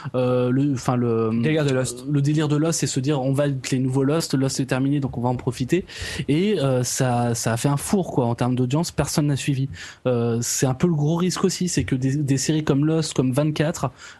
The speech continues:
Speaker 1: euh, je suis pas sûr que ça apparaisse encore aujourd'hui, euh, à part éventuellement sur le câble, euh, comme on a, bah, on a, euh, Breaking Bad, on a, euh, True Blood, c'est du,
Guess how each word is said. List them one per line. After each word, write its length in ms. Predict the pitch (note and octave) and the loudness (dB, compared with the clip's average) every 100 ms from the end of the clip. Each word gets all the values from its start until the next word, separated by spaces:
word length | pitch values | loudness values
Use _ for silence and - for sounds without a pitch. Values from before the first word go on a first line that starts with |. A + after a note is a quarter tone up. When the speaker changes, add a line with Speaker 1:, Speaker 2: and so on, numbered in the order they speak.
| A#2+ | -2
Speaker 1:
euh, 140 | A#2 | -2
je 60 | - | 0
suis 100 | - | 0
pas 100 | D3 | 0
sûr 160 | F3 | 0
que 80 | E3 | 0
ça 140 | D3 | 0
apparaisse 320 | C3 C3 C3+ - | 0 0 0 0
encore 300 | D3 D#3+ D3 | 0 2 2
aujourd'hui, 440 | C3+ B2 C3+ F#3 - - - | 2 0 0 -2 -6 -16 -4
euh, 80 | B2 | 0
à 120 | C#3 | 0
part 240 | D3 D#3+ D#3+ | 0 0 0
éventuellement 440 | C3 C3 C#3 D3 | 0 0 -2 -2
sur 140 | D3 | -4
le 100 | B2+ | -4
câble, 320 | A#2+ C#3 D#3 D#3 | -4 -2 -2 -2
euh, 580 | C3+ A#2 A2 A2 A2+ A2+ | -2 -2 0 0 -2 -2
comme 280 | - A#2 A#2 | -2 0 0
on 120 | A#2+ | 0
a, 260 | B2 B2+ B2 | 0 0 0
bah, 220 | A2+ G2+ | 0 -2
on 180 | G#2 A2+ | -2 -2
a, 180 | A2 A2+ G#2+ | 0 0 0
euh, 40 | |
Breaking 340 | G#2+ A#2 - A#2 | 0 -2 0 0
Bad, 340 | A#2 C3 D3 | 2 2 2
on 120 | A#2+ | 2
a, 260 | A#2 A#2+ A#2 | 2 2 0
euh, 120 | G#2+ A2 - - - | 0 -4 -8 -14 -12
True 160 | - D3+ | -2 2
Blood, 460 | C#3+ D#3+ D#3+ C3+ - - - | 2 2 0 -2 -4 -14 -14
c'est 300 | - - C#3 | -6 -2 -2
du, 360 | B2+ C3 C3+ | 0 -2 0